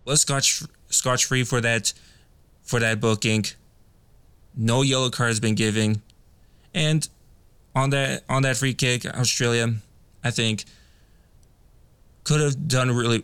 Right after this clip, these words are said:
better on that, on that time. But Sweden need, Sweden, in my opinion, need, needs to really work on, work hard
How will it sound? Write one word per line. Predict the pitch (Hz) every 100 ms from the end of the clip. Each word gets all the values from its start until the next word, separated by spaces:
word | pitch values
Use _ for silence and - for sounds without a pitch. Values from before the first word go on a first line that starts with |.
| -
better | - 110 107 107
on | 107 110
that, | 107 104 101 - - - - _ - _ - - -
on |
that | 110 107
time. | 117 107 107 - - _ _ _ _
But | 110 107 101 - - - _ - - - - _ _
Sweden | - - 139 208 320 240 - - - - - - - _ _
need, | 143 165 - - -
Sweden, | - - 151 160
in | 156
my | 151
opinion, | 151 151 151 139
need, | 120 139 - - - - - - -
needs | 131 131 -
to | 127 123 123 -
really | - 104 110 120 123 123 123 117 - _ _ _ - _ _
work | 113 120 107
on, | 117 113 107 107 107 -
work | 123 117 110
hard | 110 107 107